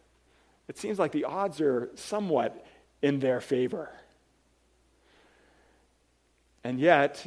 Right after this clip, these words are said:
Deborah says, "I'm gonna go with you." And he goes, and then what happens? You, you have verse fourteen and fifteen, which I think are probably central to the entire chapter. It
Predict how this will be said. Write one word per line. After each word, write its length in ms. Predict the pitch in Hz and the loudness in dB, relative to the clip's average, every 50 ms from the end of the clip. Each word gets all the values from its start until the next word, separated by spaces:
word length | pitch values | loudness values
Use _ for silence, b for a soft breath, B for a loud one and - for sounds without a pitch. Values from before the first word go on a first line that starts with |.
| 139 | -10
Deborah 280 | 113 123 120 120 165 175 | -4 -2 -2 -2 -2 -2
says, 320 | - - 113 117 120 120 | -2 -2 -2 -2 -2 -2
"I'm 100 | 127 123 | -2 -2
gonna 140 | 139 143 160 | -2 -4 0
go 180 | 147 151 135 135 | 4 6 6 6
with 240 | 139 135 120 - 120 | 6 4 2 0 -2
you." 220 | 123 127 127 139 | 0 2 2 2
And 160 | 139 139 143 151 | 0 -2 -4 -4
he 80 | 170 | -4
goes, 640 | 156 135 151 143 139 139 139 147 170 190 196 190 - | 0 4 6 8 8 10 8 8 8 6 4 0 -4
and 240 | - - 170 160 165 | -4 0 0 2 4
then 280 | 165 170 175 175 175 - - - - - - | 4 4 4 4 2 -2 -6 -12 -18 -18 -4
what 180 | - 160 185 185 | 4 6 6 6
happens? 500 | 175 185 196 196 - 175 147 135 123 117 | 8 6 4 4 4 2 0 -2 -2 -4
You, 120 | 139 143 | -4 -4
you 140 | 139 151 156 156 | 0 2 4 4
have 160 | 156 147 131 | 4 4 4
verse 200 | 151 190 196 196 | 4 2 2 2
fourteen 440 | - - 202 202 202 202 - 202 185 | 2 4 4 4 4 4 0 -2 -2
and 120 | 165 - | -2 -2
fifteen, 380 | - 170 156 - - 131 127 127 | 0 0 0 0 0 -2 -2 -2
which 140 | 131 131 | -2 0
I 100 | 156 160 | 0 0
think 240 | 175 - 175 151 131 | 0 0 -2 -2 -2
are 80 | 127 123 | -2 -2
probably 340 | - - 143 143 143 135 120 | 0 2 2 2 4 2 0
central 560 | - - - - 160 160 139 - - 131 123 | -2 -4 0 2 2 2 2 0 -2 -2 -2
to 140 | 120 - 131 | -2 -6 -6
the 120 | 123 127 | -6 -4
entire 460 | 120 113 113 - - 131 131 135 139 131 | -6 -6 -8 -6 0 2 4 4 4 2
chapter. 520 | - - 120 113 127 - - 123 120 120 | 0 -4 -4 -4 -4 -6 -4 -4 -4 -4
It 80 | 120 | -4